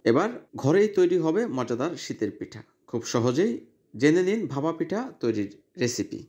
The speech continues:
যা যা লাগবে: চালের গুঁড়ো চার কাপ, পানি পরিমাণ মতো, নারিকেল ছোট কোরানো দুই কাপ, খেজুরের গুড় দেড় কাপ, ছোট ছোট টুকরো করে কাটা, লবণ সামান্য। প্রথমে চালের গুঁড়ো, লবণ ও হালকা গরম পানি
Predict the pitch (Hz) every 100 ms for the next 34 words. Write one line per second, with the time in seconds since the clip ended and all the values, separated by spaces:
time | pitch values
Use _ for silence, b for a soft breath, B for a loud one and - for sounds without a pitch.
0 | - 127 135 131 127 107 101 - - 123
1 | 139 147 160 185 220 - - 151 143 139
2 | 170 214 - 143 180 185 156 151 160 156
3 | 156 226 - - 131 131 139 160 214 -
4 | - 117 110 101 - 139 147 156 185 -
5 | - 123 151 151 190 190 - 139 135 131
6 | 127 170 - 117 127 127 151 196 - -
7 | 135 165 - - 135 135 160 151 - 202
8 | 208 147 233 311 - _ - 120 151 202
9 | 247 - _ _ _ - 110 120 117 110
10 | 107 95 92 52 - _ _ _ _ _
11 | - 120 127 143 147 139 139 139 151 233
12 | - - _ _ _ - 131 135 160 220
13 | 302 - _ 110 107 117 117 127 110 123
14 | 131 127 131